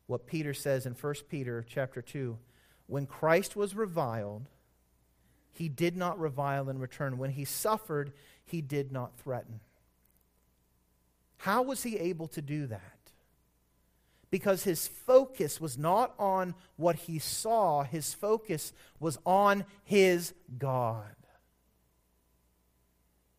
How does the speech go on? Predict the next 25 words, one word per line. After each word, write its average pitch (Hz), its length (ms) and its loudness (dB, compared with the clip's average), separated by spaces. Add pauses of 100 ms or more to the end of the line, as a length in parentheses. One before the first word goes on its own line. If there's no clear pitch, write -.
(300)
Instead 196 400 6
of 208 100 4
doing 196 300 0
those 156 180 0
things, 151 220 -4
instead 196 220 2
of 180 120 -4
reacting 165 1040 0 (320)
to - 80 -4
what 160 200 2
he 160 180 -6
saw, 147 580 2 (260)
what 180 260 2
did 208 140 0
he 175 160 -8
instead 156 440 -2
do? 151 180 -2
He 156 160 -6
continued 196 800 -6 (840)
entrusting 135 960 -6
himself 101 800 -10 (1500)
to 147 140 -4
him 147 260 -2
who 139 160 -4
judges 113 720 -6